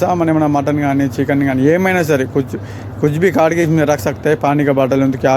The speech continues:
భీ ఉంది, ఇస్మే వో అలగ్ హై. ఏ దిఖ్ రహా నా, ఏ అలాగే, ఏ చూ-, చూసిరు కదా పొ-, పొడుగునే, ఇలా ఏవైనా పెట్టుకోవచ్చు అన్నట్టు. మన ఆ ఫ్రిడ్జ్ వేరు, ఇది ఈ ఫ్రిడ్జ్ వేరు అన్నట్టు. ఈ ఫ్రిడ్జ్ అన్ని విధాలుగా పనిచేస్తాయి మనకు, ఏ విధంగా అనుకున్నా అది యూజ్ చేసుకోవచ్చు. ఇది మన ఇంటికాడ మనం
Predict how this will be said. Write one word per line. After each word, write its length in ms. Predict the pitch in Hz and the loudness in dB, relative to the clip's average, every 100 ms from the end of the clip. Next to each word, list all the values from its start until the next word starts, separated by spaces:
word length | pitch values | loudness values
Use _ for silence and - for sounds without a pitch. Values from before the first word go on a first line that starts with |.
| 131 | 2
భీ 60 | 135 | 2
ఉంది, 140 | 127 135 | 2 2
ఇస్మే 200 | 160 151 160 | 2 2 4
వో 80 | 180 | 4
అలగ్ 300 | 165 165 123 | 2 0 0
హై. 100 | 139 196 - - - 143 180 | -2 -2 -6 -14 -10 -2 -2
ఏ 20 | 165 | -2
దిఖ్ 140 | 170 180 | 0 0
రహా 100 | 160 | 2
నా, 40 | 165 175 170 | 2 2 2
ఏ 40 | 185 | 2
అలాగే, 300 | 160 135 123 139 | 2 2 2 2
ఏ 40 | 151 | 2
చూ-, 120 | 160 160 | 2 2
చూసిరు 260 | 170 170 139 | 0 2 2
కదా 120 | 139 202 | 2 2
పొ-, 120 | 160 147 | 0 0
పొడుగునే, 340 | 160 160 151 175 - - - - | 2 2 2 0 -4 -6 -4 0
ఇలా 120 | 160 165 156 | 2 2 2
ఏవైనా 360 | 165 165 202 180 | 2 2 2 2
పెట్టుకోవచ్చు 360 | 170 170 160 165 | 2 2 2 2
అన్నట్టు. 280 | 147 139 135 | 2 2 2
మన 100 | 135 135 135 135 | 2 2 2 0
ఆ 20 | 156 | 0
ఫ్రిడ్జ్ 180 | 180 165 160 | 0 0 2
వేరు, 160 | 160 196 | 4 4
ఇది 140 | 160 156 165 | 2 2 0
ఈ 20 | - | 0
ఫ్రిడ్జ్ 180 | 147 139 | 0 2
వేరు 140 | 131 123 | 2 2
అన్నట్టు. 260 | 120 123 185 143 | 0 0 2 2
ఈ 20 | 139 | 2
ఫ్రిడ్జ్ 200 | 147 147 151 | 2 2 2
అన్ని 140 | 160 | 2
విధాలుగా 300 | 165 165 190 156 | 2 2 0 0
పనిచేస్తాయి 420 | 151 147 131 143 127 | 0 0 0 0 0
మనకు, 260 | 120 147 214 - - - - - | -2 -2 -4 -4 -8 -8 -6 0
ఏ 40 | 143 156 | 2 2
విధంగా 220 | 156 156 147 | 2 2 0
అనుకున్నా 300 | 135 135 151 | 0 0 2
అది 60 | 143 139 | 2 0
యూజ్ 100 | 139 | 0
చేసుకోవచ్చు. 420 | 131 - 120 - 180 208 - - - - | -2 -2 -2 -2 -4 -4 -6 -6 -6 0
ఇది 100 | 151 | 2
మన 80 | 160 160 | 4 2
ఇంటికాడ 260 | 165 180 175 170 | 2 0 2 2
మనం 140 | 160 | 0